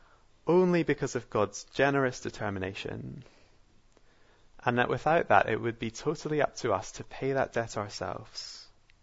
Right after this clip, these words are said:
If that is true, and we get that, how can we withhold forgiveness from others?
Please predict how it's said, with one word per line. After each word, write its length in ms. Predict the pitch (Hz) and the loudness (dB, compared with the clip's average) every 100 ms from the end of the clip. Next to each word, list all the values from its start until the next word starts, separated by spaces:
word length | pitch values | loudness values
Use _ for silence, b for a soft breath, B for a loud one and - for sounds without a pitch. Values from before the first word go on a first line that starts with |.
| _ _ _ b b b b b - | _ _ _ b b b b b -10
If 140 | 120 - | -8 2
that 200 | 147 180 | 4 4
is 160 | 165 | 0
true, 340 | - - 90 - - b b b - _ - | -4 -6 -8 -8 -16 b b b -20 _ -8
and 140 | 117 | -4
we 100 | 120 | -4
get 300 | 120 156 - | 0 0 0
that, 400 | - - - - - - - _ b b b b b | -4 -6 -12 -18 -16 -18 -20 _ b b b b b
how 220 | - 143 | 0 2
can 180 | 156 156 | 2 2
we 100 | 143 | 2
withhold 560 | 127 127 127 113 104 - - - - b b b b - - | 2 -2 0 0 0 -4 -14 -18 -20 b b b b -20 -16
forgiveness 680 | - 110 107 101 90 - - | -6 -2 0 0 -4 -6 -12
from 260 | - - 95 | -10 -4 -4
others? 640 | 90 90 90 - - - | -2 -4 -6 -8 -12 -14